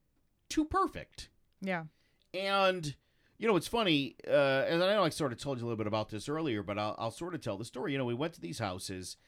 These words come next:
Speaker 1: and I,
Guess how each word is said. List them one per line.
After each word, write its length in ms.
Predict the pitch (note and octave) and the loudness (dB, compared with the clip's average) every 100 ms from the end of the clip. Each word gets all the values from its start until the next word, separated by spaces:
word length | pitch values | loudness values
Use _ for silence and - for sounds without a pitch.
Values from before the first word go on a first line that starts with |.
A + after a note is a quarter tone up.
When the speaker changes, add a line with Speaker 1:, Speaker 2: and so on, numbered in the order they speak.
| _ _ _ - | _ _ _ -6
Speaker 1:
and 640 | C3 B2+ B2+ B2 B2 B2 - _ _ _ _ _ _ _ _ _ _ _ _ _ | -2 -2 -2 -2 -4 -6 -14 _ _ _ _ _ _ _ _ _ _ _ _ _
I, 100 | D#3 | -2